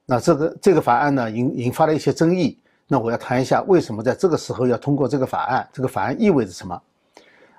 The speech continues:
呃，最后呢，谈一下香港，因为香港大家都谈过了，那就是香港现在在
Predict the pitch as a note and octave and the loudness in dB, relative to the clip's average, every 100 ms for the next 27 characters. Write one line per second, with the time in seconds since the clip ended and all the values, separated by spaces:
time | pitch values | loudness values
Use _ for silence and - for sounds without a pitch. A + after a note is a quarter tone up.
0 | - C3+ F#3+ E3 D#3+ C3 A#2 A#2 - G#2+ | -6 2 4 6 4 0 -4 -6 -4 -4
1 | - D3+ A2+ E2+ - C#3 B2 F3+ C#3 G2 | -2 0 -2 -4 0 0 2 0 0 -2
2 | B2+ B2 C#3 C3+ A2+ A#2 D3 G#2 - _ | 0 0 0 -4 -6 0 0 0 -6 _
3 | _ _ - B2+ C#3 A#2+ F3+ F3+ C3 F2+ | _ _ -4 0 2 2 2 2 0 -4
4 | - _ _ _ - D3+ A#2+ D3+ A2 - | -10 _ _ _ 0 2 4 2 0 -4
5 | - C3 A2+ | 0 0 0